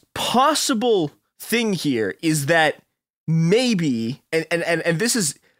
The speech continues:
it is arguable, maybe last year, we, there stopped being slaves there. Now, I don't even think that, I don't think that's true, and we're gonna get into, to that. But,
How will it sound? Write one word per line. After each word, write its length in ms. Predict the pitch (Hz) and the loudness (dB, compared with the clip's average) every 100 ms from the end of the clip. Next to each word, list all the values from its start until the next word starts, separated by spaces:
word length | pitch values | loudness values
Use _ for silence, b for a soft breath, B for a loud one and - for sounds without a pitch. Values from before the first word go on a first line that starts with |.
| _ 240 | _ -2
it 100 | 247 | 0
is 220 | 175 - _ - | 0 -4 _ -2
arguable, 840 | 196 262 226 269 285 254 254 233 175 | 0 2 0 0 0 0 0 0 -2
maybe 720 | 143 143 190 247 240 233 196 - | -4 0 0 0 0 -2 -2 -4
last 580 | 131 160 208 233 - | -2 2 2 0 -4
year, 520 | 143 123 180 131 101 - B B B _ _ _ _ 160 | -6 -4 -2 0 -2 -4 B B B _ _ _ _ -6
we, 140 | 160 165 | -4 -2
there 220 | 170 165 | 0 0
stopped 420 | - 185 165 _ 143 | 2 2 0 _ -8
being 320 | 147 160 139 | -2 0 0
slaves 400 | 135 147 131 120 | -2 0 0 0
there. 240 | - 78 - B | -4 -6 -8 B
Now, 300 | 196 180 151 - | 0 2 0 0
I 140 | 381 | 2
don't 140 | 370 269 | 4 2
even 180 | 226 | 2
think 140 | 190 165 | 0 0
that, 100 | - | 0
I 100 | 262 | 2
don't 120 | 277 | 2
think 120 | 240 | 0
that's 160 | 160 - | -2 -2
true, 200 | 196 214 | 0 0
and 100 | 165 | 0
we're 80 | 254 | 0
gonna 140 | 226 | 0
get 180 | 160 156 | 0 0
into, 480 | 170 185 165 143 - 143 | 0 0 0 -2 -4 -4
to 140 | 151 | -2
that. 440 | 117 127 165 - B B B B B B _ | 2 2 2 -2 B B B B B B _
But, 260 | 240 226 | 0 0